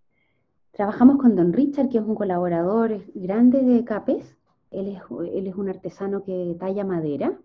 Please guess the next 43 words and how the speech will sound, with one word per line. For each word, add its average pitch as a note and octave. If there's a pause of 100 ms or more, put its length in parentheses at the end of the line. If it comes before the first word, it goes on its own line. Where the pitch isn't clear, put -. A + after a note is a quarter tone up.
(520)
Entonces, F#3+
él G#3
también, G3+
él G#3
es, F3+ (160)
él F#3
es F3+
una F#3
persona F#3
muy G#3
estudiosa, A#3 (680)
que F#3+
él G3
investiga. F#3+
O F3
sea, F#3
yo F#3+
le F3+
digo, F#3
"Por F#3
favor, G3+
hágame G#3
tales, G3+
tales A3
aves". G#3+
Él G#3
investiga A3
los F#3
tamaños F#3
reales, G3
ve F#3+
las F3+ (140)
posturas C4
que -
toman F#4+
las F#3+
aves G3+
normalmente F#3+
en F3+
los, E3 (120)
en F#3+
los F3
árboles A#3